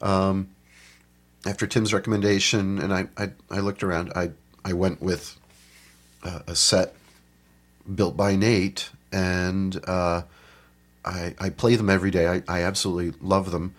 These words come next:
Um, and th-, it was quite an investment,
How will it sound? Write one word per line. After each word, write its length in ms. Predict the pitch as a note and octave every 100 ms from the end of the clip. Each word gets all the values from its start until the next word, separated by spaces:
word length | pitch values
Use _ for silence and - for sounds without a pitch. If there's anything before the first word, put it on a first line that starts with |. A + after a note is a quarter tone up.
| - - _ -
Um, 500 | F2+ F2 F2 F2 D#2+ _ _ _ _ _ -
and 440 | G2 F2+ F2 F2+ - _ _ -
th-, 160 | F2+ -
it 160 | G2+ G#2
was 240 | G#2 F#2+
quite 840 | - - - - G#2+ A#2 - - - _ _ -
an 120 | A#2 A#2
investment, 680 | A2+ G#2+ - - F2 D#2+